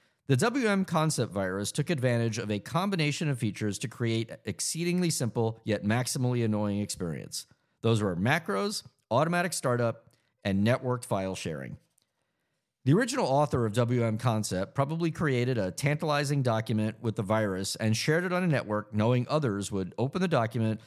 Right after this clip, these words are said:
sort of a patient zero. Once anyone opened that document,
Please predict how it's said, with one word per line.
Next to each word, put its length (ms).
sort 180
of 80
a 140
patient 460
zero. 440
Once 340
anyone 280
opened 300
that 160
document, 520